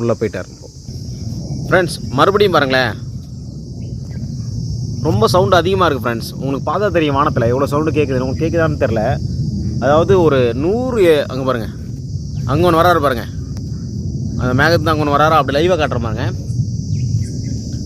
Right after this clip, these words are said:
அங்க பாருங்க, அந்த மூலையில ஒண்ணு இறங்குறாரு. அங்க ஒண்ணு போறாரு, உங்களுக்கு தெரியுமான்னு தெரியல, அந்த ஒண்ணு போறாரு. திருப்பி சவுண்டு ரொம்ப அதிகமா இருக்கு பாருங்க.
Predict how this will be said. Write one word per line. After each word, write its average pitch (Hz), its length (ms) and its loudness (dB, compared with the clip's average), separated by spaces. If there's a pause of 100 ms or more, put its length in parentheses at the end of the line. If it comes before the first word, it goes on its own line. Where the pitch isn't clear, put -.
(680)
அங்க 131 180 2
பாருங்க, 135 200 4 (300)
அந்த 143 140 0 (100)
மூலையில 180 260 4
ஒண்ணு 139 140 2
இறங்குறாரு. 127 340 0 (3750)
அங்க 143 260 2
ஒண்ணு 139 200 4
போறாரு, 139 260 4
உங்களுக்கு 113 380 -2
தெரியுமான்னு 147 380 0
தெரியல, 123 220 2
அந்த 131 180 -2
ஒண்ணு 127 180 -2
போறாரு. 110 300 2 (1300)
திருப்பி 185 280 -2
சவுண்டு 190 320 2
ரொம்ப 185 200 0
அதிகமா 190 280 2
இருக்கு 117 240 -4
பாருங்க. 127 200 2